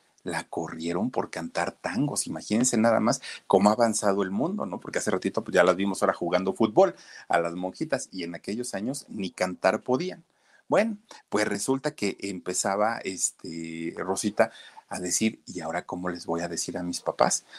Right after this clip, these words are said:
que ya me corrieron, que ya no estoy ahí con las monjitas, y qué me van a decir?". Bueno, llega con los papás y miren, don Arturo, el papá, no, el, bueno, furioso fue lo menos que se puso. Empezó a vociferar y aventaba cosas, y cómo es posible que te hayan corrido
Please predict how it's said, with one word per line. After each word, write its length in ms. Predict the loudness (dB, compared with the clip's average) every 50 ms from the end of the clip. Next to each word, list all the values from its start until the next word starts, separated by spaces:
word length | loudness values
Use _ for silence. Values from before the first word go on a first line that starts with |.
| -18 -8 0
que 220 | 4 6 6 6
ya 180 | 8 8 8 8
me 180 | 8 6 4
corrieron, 580 | 2 -2 -4 -2 0 2 2 2 2 2 -2 -6
que 120 | -6 -10
ya 120 | -12 -8 -6
no 100 | -6 -6
estoy 340 | -6 -2 -2 -2 0 0 -2
ahí 140 | -2 -2
con 180 | 2 4 4 4
las 120 | 4 4
monjitas, 520 | 4 2 2 4 2 2 4 2 0 0 -2 -10 -18 -18 -16 -10 -8
y 140 | -8 -6 -2
qué 120 | 0 4
me 140 | 4 6 6
van 200 | 6 6 6 6
a 60 | 2
decir?". 380 | 2 2 -2 -2 -4 -4 -6 -8 _ -16
Bueno, 220 | -14 -14 -16 -16 _ _ _ -20 -20 -20 -14 -8 -6
llega 420 | -4 2 6 6 8 8 6 2
con 160 | 4 2 2
los 140 | 2 0 -4
papás 460 | -2 -4 -2 2 2 2 2 2 -6 -10
y 80 | -10 -8
miren, 380 | -6 -4 -2 -2 -4 -4 -6 _ -12
don 260 | -8 -6 -6 -6 -6
Arturo, 500 | -8 -10 -8 _ 2 2 2 2 2 -2 -4
el 160 | -6 -6 -6
papá, 400 | -4 -6 -2 2 2 2 2 2 _ _ _ _ _ _ _ _ _ _ _ _ -20 _ -20 -20 _ _ _ -12
no, 160 | -12 -12 -12 -12 -12 -4 4
el, 260 | 6 6 6 6 4 0 0
bueno, 300 | 4 4 6 6 4 0
furioso 680 | 0 4 6 6 6 6 4 0 -2 -2 0 0 -2 0
fue 160 | 0 0 0
lo 100 | 0 0
menos 340 | -2 -2 -6 -6 -8 -10 -10
que 100 | -10 -10
se 120 | -10 -10
puso. 340 | -14 -14 -14 -14 -14 -14 _ _ _ _ _ _ _ _ _
Empezó 680 | -6 -4 -4 -2 -4 -6 -8 -8 -4 -4 -4 -2 -2 -4
a 60 | -2
vociferar 800 | -2 -4 -6 -8 -8 -10 -10 -6 -4 0 2 2 2 2 0 -2 -2
y 60 | -2
aventaba 600 | -2 -2 -2 -6 -8 -6 -4 -2 -2 -2 -2 -2
cosas, 460 | 0 0 2 2 0 0 -4 -10 -10 -10
y 40 | -10
cómo 200 | -10 -10 -10 -10
es 80 | -12
posible 380 | -12 -12 -10 -8 -6 -6 -6 -6
que 100 | -8 -10
te 160 | -6 0 0
hayan 160 | 0 0 -2 -4
corrido 440 | -2 -2 -2 0 0 -2 -2 -2